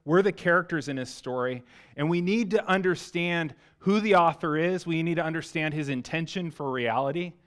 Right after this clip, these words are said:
Otherwise, we're gonna have painful collisions with it. Dallas Willard said, "Reality is the thing you run into when you're wrong," right? And if we don't understand God and the story that he's telling, we're gonna have lots of painful collisions with reality.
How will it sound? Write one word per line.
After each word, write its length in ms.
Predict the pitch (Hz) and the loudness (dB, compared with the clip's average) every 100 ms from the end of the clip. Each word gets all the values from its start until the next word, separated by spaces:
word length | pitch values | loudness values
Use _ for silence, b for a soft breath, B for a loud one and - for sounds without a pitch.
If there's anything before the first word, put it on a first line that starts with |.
| _ _ _ | _ _ _
Otherwise, 400 | 147 175 180 165 | 0 6 6 6
we're 60 | 165 | 0
gonna 140 | 156 | -2
have 300 | 143 147 139 | 0 -2 -2
painful 460 | - 156 156 156 139 | -6 -8 -6 -8 -8
collisions 500 | - 143 135 120 95 | -6 -8 -6 -8 -10
with 160 | 92 | -10
it. 140 | 87 - _ _ _ b b b b | -10 -14 _ _ _ b b b b
Dallas 320 | 131 143 143 | 2 2 2
Willard 260 | 143 143 139 | -2 -2 0
said, 280 | 143 127 B B - | 0 0 B B -2
"Reality 540 | 143 151 170 208 220 | 6 10 10 10 6
is 120 | 185 | 2
the 100 | 165 | 0
thing 200 | 165 175 | -2 0
you 140 | 170 147 | 0 2
run 200 | 151 147 | 2 2
into 380 | 156 156 156 | -2 -2 -4
when 160 | 143 135 | -2 -2
you're 120 | 127 | -2
wrong," 360 | 127 127 101 87 _ _ _ _ _ _ _ _ _ | 0 0 0 -6 _ _ _ _ _ _ _ _ _
right? 360 | 120 127 151 151 - b b b | 0 2 2 -2 -16 b b b
And 180 | 156 160 | 2 2
if 140 | 165 151 | 2 0
we 140 | 180 | 2
don't 180 | 220 208 | 4 2
understand 760 | 202 175 - - 170 170 156 | 2 0 -2 -4 0 0 0
God 360 | 156 151 156 156 | 2 6 8 6
and 100 | 135 | 2
the 80 | 135 | -6
story 360 | - 160 151 | -6 -4 -2
that 100 | 139 | -2
he's 180 | 131 123 | -4 -6
telling, 380 | - 147 143 127 | -4 -2 -2 -4
we're 120 | 139 | -4
gonna 120 | 151 | -4
have 160 | 156 139 | -2 -2
lots 400 | 139 143 151 - | 2 4 4 2
of 80 | 143 | -8
painful 400 | 139 127 - 117 | -8 -8 -8 -10
collisions 480 | - 123 123 120 110 | -8 -8 -8 -10 -12
with 160 | 104 | -12
reality. 500 | 113 110 104 101 98 | -4 -2 -2 -4 -8